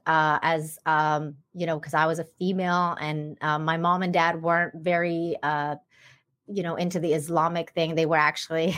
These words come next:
<laughs> they were, they were the ones that got tricked. They were a part of the communist, uh, kind of crowd, and they understood that they got tricked, and, uh, they didn't like the Islamic Republic that moved there, so, or, you know,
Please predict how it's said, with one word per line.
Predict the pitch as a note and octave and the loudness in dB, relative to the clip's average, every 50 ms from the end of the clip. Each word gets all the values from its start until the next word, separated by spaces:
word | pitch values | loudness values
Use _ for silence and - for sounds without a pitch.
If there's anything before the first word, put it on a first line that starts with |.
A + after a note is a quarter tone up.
| - - | -4 -10
<laughs> | - _ | -8 _
they | F#3+ F#3 | -4 -4
were, | F#3 F#3 G3+ G3+ G#3 G#3+ - - - - - - - - - - - _ _ | -2 -4 -4 -6 -6 -10 -14 -20 -20 -20 -20 -20 -20 -20 -20 -20 -20 _ _
they | - A#3+ C4+ D4 | 4 4 4 4
were | C#4+ D#4 D#4 D4+ | 4 4 2 4
the | C4 D4 D4 | 4 2 2
ones | C4+ B3+ B3+ B3+ B3+ B3 A#3+ | 2 2 2 2 2 2 2
that | B3+ B3 | 2 4
got | B3 A#3 A#3+ A3+ - | 6 4 4 2 0
tricked. | - - - G3+ G3+ G3+ G3 F#3+ - - | -8 -8 -2 0 2 2 2 0 0 -2
They | F#3 F#3 | -2 -2
were | F3+ F#3+ F3+ | 0 0 -2
a | F3+ | 0
part | - F3 F3 F3+ F3+ | 0 0 0 0 0
of | E3 | -2
the | F3 | -6
communist, | F3 - E3+ E3 E3+ E3 E3 E3 E3 E3 E3 - - - - - _ - | -8 -2 -2 0 0 0 -2 -4 -4 -6 -6 -8 -16 -20 -20 -16 _ -6
uh, | D#3 D3+ D3+ D3+ D3 D3 D3+ D3 - _ _ _ _ _ _ | -4 -4 -2 -2 0 -2 -2 -2 -6 _ _ _ _ _ _
kind | - E3+ D#3 D#3 | -6 -4 -4 -4
of | D3+ D3 | -6 -8
crowd, | - - - E3 D#3+ D#3+ D#3 D#3 D3+ D#3 D#3 D#3 - | -8 0 2 4 6 6 6 6 6 4 2 0 0
and | E3 D#3+ D#3 D3+ D3+ D3+ D3 D#3+ D3+ - | 0 2 2 2 0 0 -2 -6 -6 -2
they | D#3 D3+ D3+ | 0 0 2
understood | D#3 D3+ D3+ D3 - - D#3+ D#3 D#3 | 0 0 -2 -6 -6 -4 -4 -4 -2
that | - D#3 | -2 -2
they | - D#3 | -2 2
got | - D#3+ D3+ - | 2 2 2 2
tricked, | - - - F#3+ F#3+ G#3 G#3+ G#3+ - F3 | -2 -4 0 2 4 4 4 2 2 0
and, | D#3 D3+ D3+ D3 D3 - - - - - - _ _ - | 0 0 -2 -6 -8 -12 -18 -20 -20 -20 -20 _ _ -6
uh, | D#3+ D#3 D#3 D#3+ | -4 -4 -2 0
they | F3 E3 | 0 0
didn't | F3+ F3+ F3 - - | 2 0 0 0 0
like | E3 F3 E3 | 0 0 0
the | - F3+ | 0 -2
Islamic | E3+ E3 E3+ E3 E3 E3 E3+ E3 | -2 0 0 -2 -2 -2 -4 -6
Republic | D#3+ D#3+ - - G3 F#3 G3+ G#3 G3+ G3+ G3 - _ | -6 -10 -2 0 0 0 2 2 0 0 0 -2 _
that | - D#3 D3+ D3+ - - _ _ _ | 0 2 2 2 0 -4 _ _ _
moved | F3+ E3+ E3+ G#3+ G3+ - - | -2 0 0 0 0 0 0
there, | C4 C4+ C#4+ D#4 E4+ F4 E4 - _ | 2 4 4 4 2 2 -2 -6 _
so, | _ - - G3+ - - | _ -8 -6 -6 -2 2
or, | E3+ E3 D#3+ D#3+ - - _ _ _ _ _ _ | 2 2 2 0 -2 -10 _ _ _ _ _ _
you | F3 E3 | -14 -10
know, | E3 D#3+ E3 F3 | -8 -8 -8 -10